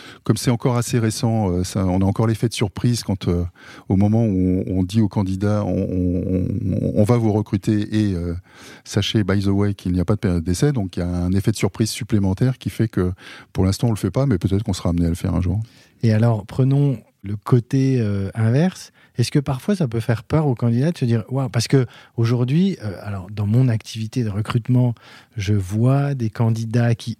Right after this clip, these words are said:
Speaker 2: eux, lèvent le doigt en disant, « Je souhaite renouveler ma période d'essai, moi candidat. » Est-ce que ça peut faire peur à certains candidats de se
Speaker 1: Oui.
Speaker 2: dire, « J'ai, j'ai plus ce, ce
Speaker 1: Oui.
Speaker 2: levier ? »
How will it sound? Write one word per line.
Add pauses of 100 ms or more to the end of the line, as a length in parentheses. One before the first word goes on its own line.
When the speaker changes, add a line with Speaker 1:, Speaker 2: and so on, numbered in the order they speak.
Speaker 2:
eux,
lèvent
le
doigt
en
disant, « (180)
Je
souhaite (460)
renouveler (200)
ma
période
d'essai, (260)
moi
candidat. » (460)
Est-ce
que
ça
peut
faire
peur
à
certains
candidats
de
se
Speaker 1:
Oui.
Speaker 2:
dire, «
J'ai, (260)
j'ai
plus
ce,
ce
Speaker 1:
Oui.
Speaker 2:
levier ? »